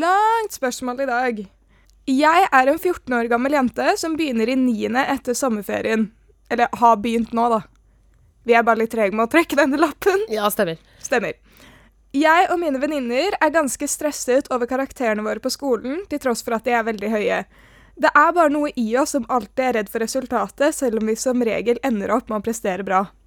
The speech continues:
Speaker 1: I åttende hadde vi verdens beste kontaktlærer. Hun lettet på prestasjonstrykket, fant morsomme og kreative måter å lære oss ting på, la merke til alle, ikke bare de beste,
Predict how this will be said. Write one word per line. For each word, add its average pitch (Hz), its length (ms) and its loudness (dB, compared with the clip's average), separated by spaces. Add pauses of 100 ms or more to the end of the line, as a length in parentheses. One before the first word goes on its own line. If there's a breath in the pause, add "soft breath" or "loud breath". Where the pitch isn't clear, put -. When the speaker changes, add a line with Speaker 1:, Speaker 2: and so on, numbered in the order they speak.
(360)
Speaker 1:
I 359 140 4
åttende 320 380 0
hadde 320 180 4
vi 311 80 -2
verdens 262 440 0
beste 311 280 -4
kontaktlærer. 220 800 -2 (340 soft breath)
Hun 349 160 -2
lettet 302 400 0
på 294 80 -2
prestasjonstrykket, 285 1200 -2
fant 320 280 -2
morsomme 269 420 -2
og - 60 -14
kreative 240 520 0
måter 240 300 -2
å 240 60 -4
lære 226 260 0
oss - 100 -8
ting 226 160 0
på, 311 300 2 (420 soft breath)
la 285 160 6
merke 254 320 0
til 254 80 0
alle, 247 480 0
ikke 277 220 -6
bare 226 160 0
de 226 80 0
beste, 262 500 -2